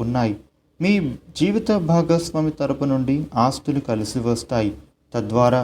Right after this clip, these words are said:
మీ యొక్క ఆర్థిక పరిస్థితి అనేది మరింత బలపడుతుంది. మేషరాశి వ్యక్తులకు కుటుంబ సభ్యులతో మీరైతే కఠినంగా ప్రవర్తించకండి. అది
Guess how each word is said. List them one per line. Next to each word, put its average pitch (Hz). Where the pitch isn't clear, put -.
మీ 127
యొక్క 135
ఆర్థిక 160
పరిస్థితి 165
అనేది 170
మరింత 175
బలపడుతుంది. 110
మేషరాశి 208
వ్యక్తులకు 160
కుటుంబ 208
సభ్యులతో 147
మీరైతే 139
కఠినంగా 117
ప్రవర్తించకండి. 120
అది 110